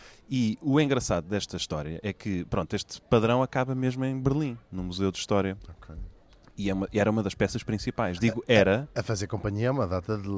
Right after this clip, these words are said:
Speaker 2: <laughs> de
Speaker 1: Sim,
Speaker 2: lixo.
Speaker 1: <laughs> exatamente.
Speaker 2: Roubado.
Speaker 1: E porquê é que eu digo que era?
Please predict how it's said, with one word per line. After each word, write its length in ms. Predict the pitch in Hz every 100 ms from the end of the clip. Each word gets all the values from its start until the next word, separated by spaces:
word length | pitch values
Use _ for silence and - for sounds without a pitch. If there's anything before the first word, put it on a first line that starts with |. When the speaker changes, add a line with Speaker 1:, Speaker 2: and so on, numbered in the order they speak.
| 95 95 101
Speaker 2:
<laughs> 280 | 107 117 107
de 120 | 107
Speaker 1:
Sim, 300 | - 113 107
Speaker 2:
lixo. 500 | 107 117 165 131 131
Speaker 1:
<laughs> 0 |
exatamente. 640 | 120 110 101 120 104 87 - - -
Speaker 2:
Roubado. 340 | 107 98 101
Speaker 1:
E 40 | 131
porquê 180 | -
é 40 | 170
que 80 | 147
eu 40 |
digo 160 | 147 139
que 180 | 117 - -
era? 380 | 107 80 73